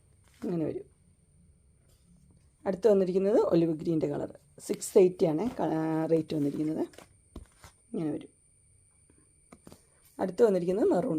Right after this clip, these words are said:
റെഡ്, സിക്സ് എയ്റ്റി റേറ്റ് വന്നിരിക്കുന്നു. അതിൻ്റെ ഇട്ട വ്യൂ കാണിച്ചു തരാം, ഇങ്ങനെ വരും.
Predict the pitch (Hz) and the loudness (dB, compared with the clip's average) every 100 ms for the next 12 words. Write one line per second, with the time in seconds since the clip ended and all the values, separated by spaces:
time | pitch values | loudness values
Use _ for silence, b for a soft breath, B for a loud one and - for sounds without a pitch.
0 | 147 139 127 - - - 180 - - 165 | -2 -4 -6 -8 -14 -8 -8 -4 -2 -2
1 | 165 262 277 156 - 151 151 175 165 226 | -2 -2 0 -2 -2 -4 -4 -4 -4 -4
2 | 359 B B B B - 185 180 175 170 | -6 B B B B -6 -2 -2 -2 -2
3 | 160 160 156 147 - - - 359 - _ | -2 -2 -4 -6 -6 -6 -6 -8 -14 _
4 | - - _ - - - - - _ _ | -18 -18 _ -20 -20 -20 -20 -20 _ _
5 | - - - _ _ _ - - _ _ | -14 -14 -14 _ _ _ -20 -20 _ _
6 | - - - - - - - - - - | -20 -18 -14 -16 -16 -14 -6 -4 -4 -8
7 | - - - _ _ _ _ _ _ 185 | -20 -20 -20 _ _ _ _ _ _ -4
8 | 160 131 | -2 -4